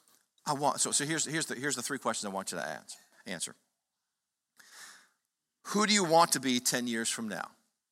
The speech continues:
Who do you want to be ten years from now? Remember, people used to ask you, "What do you want to be when you grow up?" Who do you want to be when you grow up? That's what I'm saying.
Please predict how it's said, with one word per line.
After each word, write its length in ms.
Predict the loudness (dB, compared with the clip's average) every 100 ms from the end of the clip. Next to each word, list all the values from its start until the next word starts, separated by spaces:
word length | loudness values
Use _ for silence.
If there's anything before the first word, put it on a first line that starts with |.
| _ -6
Who 120 | -4
do 40 |
you 80 | 0
want 160 | 0 0
to 120 | -2
be 140 | -6 -8 _ _ _ -2
ten 220 | 0 2
years 180 | 0 -2
from 140 | -4
now? 240 | -8 -10 -16 _ _ _ _ _ _ _ _ _ _ _ _ _ _ _ _ _ _ _ _ _ _ _ _ _ -8
Remember, 180 | -8 -6
people 220 | -6 -4
used 200 | -2 0
to 60 |
ask 220 | 2 2 -2
you, 140 | -6
"What 140 | -4
do 40 | -4
you 60 |
want 100 | -2
to 60 | -4
be 80 | -4
when 80 | -4
you 60 |
grow 180 | -4 -4
up?" 180 | -6 -12 _ _ _ _ _ _ _ _ _ _ -20 -20 -20 _ _ -8
Who 100 | -2
do 60 | 0
you 80 |
want 140 | 2 2
to 20 |
be 60 | 0
when 100 | -2
you 80 |
grow 220 | 0 0 0
up? 80 |
That's 200 | 2 0 0
what 80 |
I'm 80 | -2
saying. 360 | 0 0 -2